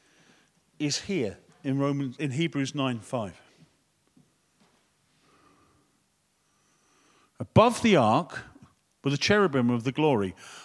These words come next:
overshadowing the atonement cover. Flipping N I V. Let's make it, let's make it as inaccessible as possible.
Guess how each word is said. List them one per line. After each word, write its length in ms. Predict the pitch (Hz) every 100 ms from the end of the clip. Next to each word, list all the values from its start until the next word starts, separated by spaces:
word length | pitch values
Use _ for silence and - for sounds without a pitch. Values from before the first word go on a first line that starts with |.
| _
overshadowing 880 | 160 190 220 - - 139 117 120 135
the 160 | 139 147
atonement 880 | 151 - - 180 170 151 117 - -
cover. 420 | - 104 87 78 _ _ _ _ _ _ _ _ _ - - _ _ _
Flipping 340 | - 104 95
N 120 | 92 92
I 120 | 92
V. 320 | 87 95 90 _ _ _ _ _ _ _ _ _
Let's 160 | 117 -
make 240 | 113 110
it, 100 | 107 - _ _ _
let's 260 | 117 117 117
make 240 | 123 113
it 80 | 113
as 340 | 98 - - - - _ _ _ _ _ _ _ _ _ - 170 - - - - - - - _ _ - _ _ _
inaccessible 840 | 139 135 139 - 139 - 120 117 110
as 100 | -
possible. 600 | - 120 - 101 95